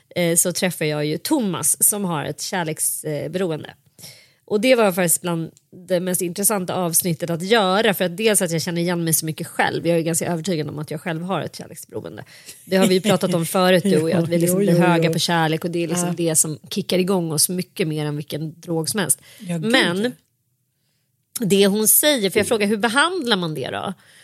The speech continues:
Speaker 1: Och då säger hon så här, ja, men, eh, vår expert som vi har med som heter Agnes Novak. Och hon
Speaker 2: Bra
Speaker 1: säger
Speaker 2: namn.
Speaker 1: att ja, det är liksom, man kommer ju inte kunna hålla på med avhållsamhet, för alla vill ju ha sund kärlek och relationer i sitt liv.
Speaker 2: Ja.
Speaker 1: Men det är liksom,
Speaker 2: <laughs>
Speaker 1: dels, eh,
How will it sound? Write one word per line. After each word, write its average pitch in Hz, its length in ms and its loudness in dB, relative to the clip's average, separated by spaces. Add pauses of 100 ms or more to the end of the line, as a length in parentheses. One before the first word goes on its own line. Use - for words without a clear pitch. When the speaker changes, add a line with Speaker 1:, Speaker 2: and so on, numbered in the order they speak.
(200)
Speaker 1:
Och - 60 -20
då 240 120 2
säger 190 320 4
hon 170 220 -2
så 170 100 -2
här, 151 160 -4
ja, 196 400 2
men, 214 120 0
eh, 175 60 -10 (760)
vår 180 280 2
expert 175 300 2
som 160 160 -4
vi 151 60 -2
har 151 60 -4
med 156 160 -4
som - 100 -4
heter - 160 -10
Agnes 160 340 -4
Novak. 202 560 -6 (440)
Och 190 120 -4
hon 208 480 2
Speaker 2:
Bra - 160 -8
Speaker 1:
säger 185 340 6
Speaker 2:
namn. 185 140 4
Speaker 1:
att 160 60 0
ja, 220 340 6 (280)
det 196 160 2
är 233 120 6
liksom, 214 240 0
man 208 120 -2
kommer 226 200 -4
ju 226 40 2
inte 214 160 -2
kunna 202 200 0
hålla 196 180 2
på 190 140 -4
med 175 120 -2
avhållsamhet, 185 840 0
för - 100 -6
alla 185 260 0
vill 214 120 2
ju 196 60 4
ha 160 380 0 (240)
sund 170 420 0
kärlek 165 320 0
och 170 60 -2
relationer 170 500 0
i 165 60 2
sitt 196 180 -2
liv. 226 260 2 (180)
Speaker 2:
Ja. 196 100 -8 (120)
Speaker 1:
Men 226 180 0
det 220 60 2
är - 80 4
liksom, 185 380 0
Speaker 2:
<laughs> - 40 -18
Speaker 1:
dels, 220 600 0
eh, - 340 -2